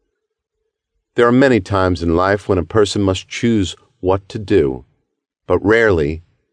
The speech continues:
never if one is fortunate, does that same decision take on a life-altering,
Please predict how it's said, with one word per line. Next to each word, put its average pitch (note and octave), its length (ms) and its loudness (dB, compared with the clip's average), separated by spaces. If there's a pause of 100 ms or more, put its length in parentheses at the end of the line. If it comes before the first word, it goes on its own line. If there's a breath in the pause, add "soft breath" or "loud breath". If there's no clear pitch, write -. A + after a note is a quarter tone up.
(300)
never G2 320 0
if C2+ 160 -6
one D#2+ 160 -2
is C#2 120 -6
fortunate, D#2+ 580 -2 (680)
does G#2+ 160 0
that G2+ 160 0
same A#2 320 0
decision F2+ 600 -2
take F#2+ 200 -4
on F2 140 -2
a D2+ 80 -2
life-altering, F#2+ 960 -2